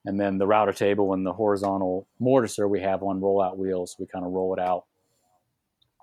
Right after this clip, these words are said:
Um, but it's an endless evolution. It's, it's, it's fun to move around the shop a little bit. You buy a new tool and you get to kinda rearrange, and, and, uh, it feels like you're in a new shop for a little bit. Um,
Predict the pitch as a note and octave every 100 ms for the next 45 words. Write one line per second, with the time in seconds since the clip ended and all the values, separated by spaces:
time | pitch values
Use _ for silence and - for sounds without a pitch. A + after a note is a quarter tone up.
0 | _ _ _ _ G2+ F#2+ F#2+ D3+ C#3+ C#3
1 | C3+ C3 - C3 A#2 A#2+ - G#2 G2+ -
2 | A2 - - A#2 - - B2+ A#2 A2 G#2+
3 | - G#2 A2 G2+ G2+ G2+ F#2+ G#2+ G2+ G2
4 | F#2+ F2+ F#2 - _ _ _ G2+ G#2+ G#2
5 | G#2+ G#2 A#2 A2+ G#2+ F#2+ G2+ G2 - F#2+
6 | F#2+ G2+ G2 G2+ G2+ G2 F#2+ F2+ F2 _
7 | _ _ _ _ _ _ _ - F#2+ F2+
8 | F2 F2 F2 F#2 - G2 G2 F#2 G2 F#2
9 | G2 F#2 G2 F#2 - F#2 F#2 F2+ F#2 -
10 | _ _ _ _ _ _ _ _ _ _
11 | _ _ _ _ _ - F#2 F2+ F2 F2